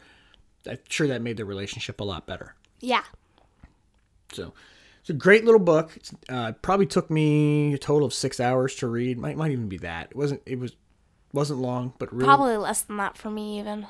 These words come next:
Speaker 1: Yeah, really well done. I read it so sporadically. It, unfortunately, I don't <laughs> remember how long it took.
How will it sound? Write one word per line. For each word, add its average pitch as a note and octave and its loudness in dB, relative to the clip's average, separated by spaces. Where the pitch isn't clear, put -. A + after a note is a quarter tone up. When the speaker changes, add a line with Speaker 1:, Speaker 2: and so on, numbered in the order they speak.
Speaker 1:
Yeah, A2 -6
really D3+ -2
well D#3+ 2
done. A#2+ -4
I C3 -6
read A#2 -4
it - -10
so B2 -8
sporadically. G#2 -8
It, - -12
unfortunately, C4 2
I - -8
don't G#3+ -8
<laughs> - -
remember D#3+ 12
how F3+ 6
long D#3 0
it D3+ -10
took. - -4